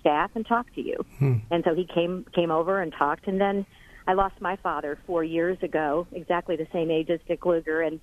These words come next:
Speaker 1: we were the calling, and it was late in the evening, and I looked up, and here, there walked in Dick Lugar to come to my father's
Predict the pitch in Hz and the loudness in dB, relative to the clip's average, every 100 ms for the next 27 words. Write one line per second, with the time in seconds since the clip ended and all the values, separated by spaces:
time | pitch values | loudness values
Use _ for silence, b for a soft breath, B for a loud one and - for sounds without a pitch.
0 | _ b b - 170 165 156 180 - 175 | _ b b -6 -2 0 0 0 2 2
1 | 175 180 170 156 156 - 175 170 180 170 | 2 0 0 0 -2 0 0 0 0 -2
2 | 185 180 175 180 180 175 170 185 - 190 | 0 0 0 0 0 0 0 -2 0 -2
3 | - 160 160 185 - - - _ - 180 | 0 -4 -4 -6 -12 -20 -20 _ -4 -2
4 | 185 185 180 185 185 - - - 254 170 | 2 2 2 0 -6 -16 -20 -16 0 2
5 | 170 - 170 170 160 190 214 240 156 156 | 0 -6 -10 -6 -4 -2 0 0 0 -4
6 | - 156 170 175 170 160 175 165 160 | -6 -2 -2 0 -2 0 0 0 -4